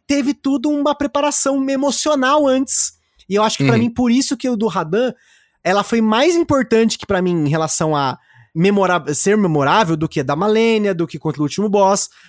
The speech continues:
Speaker 1: porque os, os, esses dois são difíceis, né, s-, pra você de lutar,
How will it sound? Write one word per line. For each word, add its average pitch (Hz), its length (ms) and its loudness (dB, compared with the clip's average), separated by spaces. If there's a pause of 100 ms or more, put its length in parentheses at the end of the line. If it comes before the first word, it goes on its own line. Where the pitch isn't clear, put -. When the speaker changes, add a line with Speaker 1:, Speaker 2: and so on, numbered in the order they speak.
(100)
Speaker 1:
porque 190 200 -4
os, 190 160 0
os, 180 280 -4
esses 175 240 -2
dois 214 240 0
são 226 140 0
difíceis, 160 840 -2
né, 147 180 -2
s-, 135 240 -10
pra 139 160 -6
você 143 260 -4
de 139 180 -6
lutar, 160 460 -2